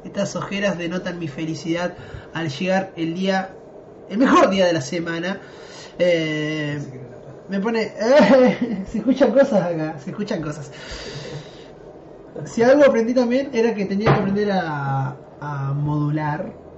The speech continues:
porque en el programa anterior est-, lo estudié.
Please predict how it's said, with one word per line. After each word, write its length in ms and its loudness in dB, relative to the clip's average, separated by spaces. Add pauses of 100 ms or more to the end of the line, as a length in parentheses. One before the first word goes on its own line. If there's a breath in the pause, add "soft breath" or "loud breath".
(220)
porque 300 -8
en 100 -4
el 120 -6
programa 400 -6
anterior 520 -2
est-, 300 -10
lo 140 -4
estudié. 580 -4